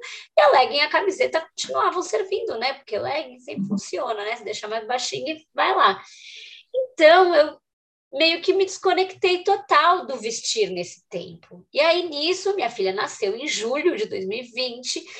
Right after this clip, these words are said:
Speaker 1: é aquela correria, bebê recém-nascido, amamenta a cada duas horas e pouco. Então, eu continuei nessa de não, de me vestir, assim, com o que tava fácil, que era mais fácil pra amamentar, enfim.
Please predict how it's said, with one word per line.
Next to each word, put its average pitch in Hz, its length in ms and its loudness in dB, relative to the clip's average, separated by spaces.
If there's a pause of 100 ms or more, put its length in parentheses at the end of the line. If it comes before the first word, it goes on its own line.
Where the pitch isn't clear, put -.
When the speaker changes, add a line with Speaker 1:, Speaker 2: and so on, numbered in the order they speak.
(200)
Speaker 1:
é 392 180 4
aquela 349 260 2
correria, 302 680 2
bebê 208 280 2
recém-nascido, 214 800 -6
amamenta 185 420 -4
a 185 40 -10
cada 180 280 -4
duas 180 320 -4
horas 175 300 -2
e 302 140 -10
pouco. 262 400 4 (500)
Então, 403 260 6
eu 392 100 8
continuei 392 800 6
nessa 214 460 2
de 196 180 -4
não, 196 320 -4 (1500)
de 208 120 -4
me 247 120 -2
vestir, 220 580 2
assim, - 340 -2
com - 100 -2
o 440 160 4
que 466 140 4
tava 480 240 6 (100)
fácil, 262 640 6
que 254 60 0
era 220 100 2
mais 220 160 0
fácil 196 200 -2
pra - 120 -6
amamentar, 208 840 2
enfim. 196 600 -4